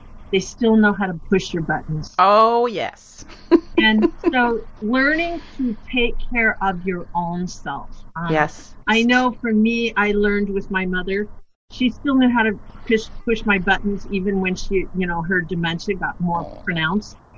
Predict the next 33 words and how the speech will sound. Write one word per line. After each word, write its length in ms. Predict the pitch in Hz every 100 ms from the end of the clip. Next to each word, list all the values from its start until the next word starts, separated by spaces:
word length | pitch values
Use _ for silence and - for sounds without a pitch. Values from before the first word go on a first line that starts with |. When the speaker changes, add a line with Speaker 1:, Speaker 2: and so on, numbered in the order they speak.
| - -
Speaker 1:
And 140 | 208
she 120 | -
could 180 | 185 180
do 140 | 208 214
it 80 | 170
in 40 |
Swedish 500 | - - 202 190 208
because 320 | - 190 196 165
that's 220 | 180 -
pretty 220 | - 190
much 220 | 180 175
all 120 | 175
she 140 | 165 175
was 120 | 160
speaking 500 | - 175 - 165 190
<laughs> 60 | 214
at 60 |
the 140 | 240 220
end 160 | 202
of 60 | 196
her 140 | 190
life. 240 | 185 185 196
Speaker 2:
<laughs> 40 | 427 - - - - 370
Speaker 1:
But 240 | 247 -
she 360 | - 311 330 339 - - 262 262
would, 260 | 247 208 -
um, 260 | 220 214 208 -
I 180 | 214 302
would 200 | 330 233
learn 360 | 233 233 233 226 -
to 300 | 233 214 -
ex-, 180 | 202 - - -
excuse 480 | 202 - - 220